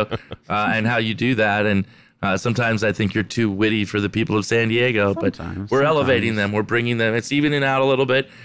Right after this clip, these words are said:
Speaker 2: and I can't wait for you to play the Casbah again to celebrate our thirty-fifth anniversary.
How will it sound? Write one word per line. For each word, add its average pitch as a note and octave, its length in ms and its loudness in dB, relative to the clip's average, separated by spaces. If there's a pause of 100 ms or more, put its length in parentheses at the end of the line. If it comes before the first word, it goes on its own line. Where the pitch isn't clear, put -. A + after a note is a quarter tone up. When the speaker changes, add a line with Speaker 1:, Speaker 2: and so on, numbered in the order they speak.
(120)
Speaker 2:
and A2+ 80 -2
I A#2 40 0
can't B2 200 0
wait A#2 200 0
for A#2 80 -2
you A2+ 80 2
to G#2+ 80 0
play G2+ 320 0 (320)
the - 60 -20
Casbah G2 520 -4
again F2 460 -2
to - 80 -12
celebrate A2 400 0
our A2+ 80 2
thirty-fifth A#2+ 440 0
anniversary. C3+ 500 0